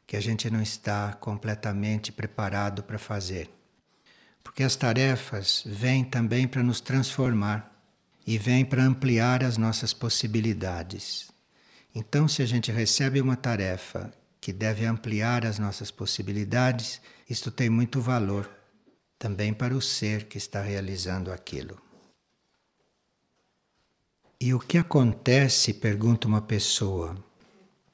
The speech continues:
"quando uma alma encarna com uma tarefa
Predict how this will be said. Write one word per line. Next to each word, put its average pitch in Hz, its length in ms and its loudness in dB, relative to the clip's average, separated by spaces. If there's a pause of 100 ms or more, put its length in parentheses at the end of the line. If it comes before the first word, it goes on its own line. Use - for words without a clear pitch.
"quando 143 360 8
uma 131 200 8
alma 120 580 4
encarna 120 720 2
com 113 240 0
uma 113 200 6
tarefa 107 880 0